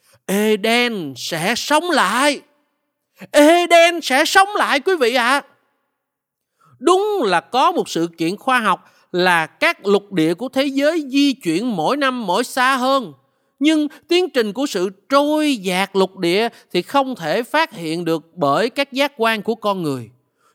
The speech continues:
Chúng ta chỉ biết rằng nó xảy ra bởi vì những quan sát chúng có thể làm được sau sự kiện đó. Sự tiến bộ liên tục, ổn định của vương quốc Đức Chúa Trời cũng như vậy.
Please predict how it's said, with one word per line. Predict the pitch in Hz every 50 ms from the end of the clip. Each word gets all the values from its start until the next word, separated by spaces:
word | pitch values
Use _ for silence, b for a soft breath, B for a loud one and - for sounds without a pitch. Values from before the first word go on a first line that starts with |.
| _ -
Chúng | 311 320
ta | 277 277 240
chỉ | - - 202
biết | 214 233 311 294
rằng | 214 214 185 156 B B B B
nó | B 277 311
xảy | - - 196 254
ra | 240 269 254 247
bởi | 226 196 185 175 190 233 277
vì | 302 247 220 196 185 175
những | 170 175 202 254 254
quan | - 269 262 262 262
sát | 254 - 285 302 302 _ -
chúng | - 285 311 349 359 359 330 208 170 -
có | - 285 302
thể | - 170 156 160 202 254
làm | 277 254 202 185 180 175 175 175 175 170
được | 165 165 190 190 - _ _ _
sau | - - - 277 294 302 302 -
sự | - 180 185
kiện | 190 - 175 160 190
đó. | 220 233 247 294 339 311 - _ _ _ _ _ _ _ _ _ _ _ _ _ _
Sự | - - - 190 196 233
tiến | 247 - - 339 349 381 370
bộ | 320 196 170 180 214
liên | 240 262 285 311 294
tục, | - - 196 175 - _ _ _ _ _ _ _ -
ổn | 156 160 220 294 370 349
định | 233 190 196 226 208
của | 202 240 277
vương | 254 262 277 269 254
quốc | 214 311 247
Đức | 269 311 294 -
Chúa | 269
Trời | 190 - 185 160 143 131 123
cũng | - 147 165 240
như | 247 233
vậy. | 190 147 117 110 110